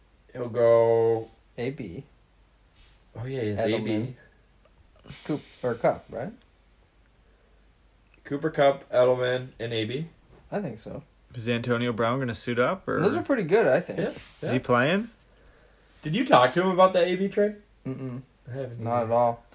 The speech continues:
Speaker 2: I wanted to make that trade with Mally, actually. I
Speaker 1: You
Speaker 2: wanted
Speaker 1: did?
Speaker 2: to go get A B. That was before I knew about the, all the
Speaker 1: But did
Speaker 2: helmet
Speaker 1: you
Speaker 2: and
Speaker 1: already
Speaker 2: stuff.
Speaker 1: have, um, Devontae? You just wanted to add B
Speaker 2: I just,
Speaker 1: to your
Speaker 2: I was trying to add another receiver.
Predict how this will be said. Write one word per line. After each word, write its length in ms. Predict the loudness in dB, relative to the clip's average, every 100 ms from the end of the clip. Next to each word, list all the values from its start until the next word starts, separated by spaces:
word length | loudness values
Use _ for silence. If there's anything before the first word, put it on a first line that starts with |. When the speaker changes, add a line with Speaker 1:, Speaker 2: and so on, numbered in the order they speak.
| _ _ _
Speaker 2:
I 100 | 0
wanted 360 | 4 6 4 2
to 40 |
make 220 | 0 -2 -2
that 160 | -2
trade 160 | -2 -4
with 120 | -4
Mally, 340 | -4 -4 -4
actually. 360 | -6 -8 -8 -4
I 60 | 2
Speaker 1:
You 80 | 6
Speaker 2:
wanted 200 | 6 4
Speaker 1:
did? 0 |
Speaker 2:
to 60 |
go 140 | 2 0
get 240 | 0 -2
A 20 |
B. 280 | -4 -6 -6
That 140 | -2 -2
was 100 | -2
before 360 | -8 -2 -2
I 40 | -2
knew 160 | -4
about 240 | -6 -6 -6
the, 380 | -6 -6 -8 -12 -20 _
all 160 | -8 -8
the 200 | -8 -14 _
Speaker 1:
But 120 | 6
did 60 | 8
Speaker 2:
helmet 220 | 4 4
Speaker 1:
you 60 | 8
Speaker 2:
and 20 | 8
Speaker 1:
already 200 | 8 4
Speaker 2:
stuff. 100 | 2
Speaker 1:
have, 440 | 2 4 2 0 -4
um, 440 | -2 0 -2 -2
Devontae? 560 | -2 0 -2 -2 -2 -2
You 100 | -4
just 160 | -2
wanted 160 | -2 0
to 80 | 2
add 220 | 2 0
B 140 | 0
Speaker 2:
I 80 | 2
just, 80 | 4
Speaker 1:
to 40 | 4
your 100 | 6
Speaker 2:
I 80 |
was 120 | 6 6
trying 240 | 4 4
to 60 | 4
add 220 | 2 0
another 360 | -4 -6 -6
receiver. 640 | -8 -10 -10 -10 -8 -10